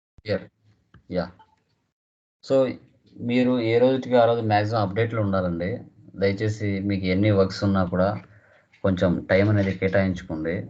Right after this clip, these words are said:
ఒక సాఫ్ట్‌వేర్ ఏదైనా నేర్చుకుంటున్నామంటే కన్ఫర్మ్‌గా మనము ఎన్ని వర్క్స్ ఉన్నా మినిమం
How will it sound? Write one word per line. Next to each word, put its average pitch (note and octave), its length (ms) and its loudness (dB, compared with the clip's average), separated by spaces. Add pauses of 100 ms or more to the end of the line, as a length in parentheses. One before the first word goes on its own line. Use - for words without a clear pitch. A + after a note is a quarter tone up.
(160)
ఒక F2+ 180 -4
సాఫ్ట్‌వేర్ F#2 480 0
ఏదైనా G2 220 2
నేర్చుకుంటున్నామంటే F#2 840 0 (280)
కన్ఫర్మ్‌గా F#2+ 520 0
మనము F2+ 280 0 (880)
ఎన్ని F#2 260 2
వర్క్స్ F#2+ 340 0
ఉన్నా G2 240 4 (840)
మినిమం A2 400 4